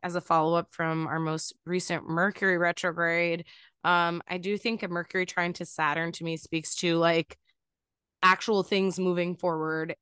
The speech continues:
advancement, like, news that actually <laughs> helps us make something better. Like, you know, when they put out the census and it's like, "Oh, we actually know that,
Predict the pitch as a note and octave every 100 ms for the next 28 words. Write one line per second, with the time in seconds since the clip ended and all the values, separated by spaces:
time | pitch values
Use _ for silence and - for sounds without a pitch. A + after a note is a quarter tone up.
0 | - F3+ E3+ E3+ E3+ - F3+ E3 E3 -
1 | E3 D#3 - _ _ G3 G#3 G#3+ G#3+ A3
2 | - - F3 E3+ F3+ F#3 - F#3+ F#3+ -
3 | A3+ A3 - - - G3 G3 G#3 - _
4 | F#3 F#3+ F3+ F3 - - F#3+ F#3+ F#3 F3
5 | E3+ E3 E3 F#3 A#3 C#4+ C#4+ - - _
6 | F#3+ F#3+ G#3+ G#3 G3 F3 F#3 F3+ F3 -
7 | F3 E3 - D#3 - D#3+ D#3 D#3+ D#3+ C#4
8 | F4+ C4 C4 C#4 A#3 G3+ G#3+ C4 F3+ F3
9 | E3+ E3+